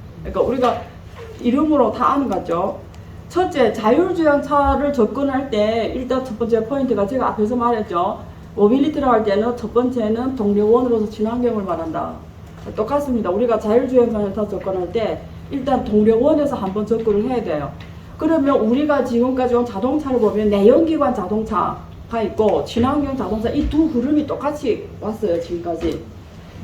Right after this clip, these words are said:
그러면 내연기관 자동차는 지금 뭐 가솔린 자동차하고 디젤 자동차가 천구백 전후로 해서 사실 상용화가 시작이 됐고,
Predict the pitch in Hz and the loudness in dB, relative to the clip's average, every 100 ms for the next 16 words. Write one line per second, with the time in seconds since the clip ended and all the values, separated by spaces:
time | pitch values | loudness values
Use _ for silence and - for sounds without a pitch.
0 | - 311 302 226 240 330 339 330 311 294 | -4 0 4 6 8 8 6 6 4 4
1 | 277 254 202 254 269 269 233 214 247 233 | 2 0 0 2 0 0 -2 -2 0 2
2 | 226 214 202 196 226 247 240 220 226 226 | 2 2 -4 -2 0 0 0 -2 -2 -2
3 | 208 202 202 185 233 240 240 175 208 214 | 0 -2 -4 4 8 8 6 0 -2 -2
4 | 214 180 165 170 - 226 240 220 220 202 | -4 -2 -2 -4 -4 -2 0 0 -2 -2
5 | 185 180 233 233 196 175 220 262 311 - | -4 -4 0 2 2 0 0 0 -2 -10
6 | - - - - 240 240 226 220 196 202 | -18 -18 -18 -6 -2 2 2 0 -2 -2
7 | 202 247 233 202 202 208 208 165 - 175 | 0 0 0 -2 -2 0 -2 -4 -4 0
8 | 156 214 | 2 0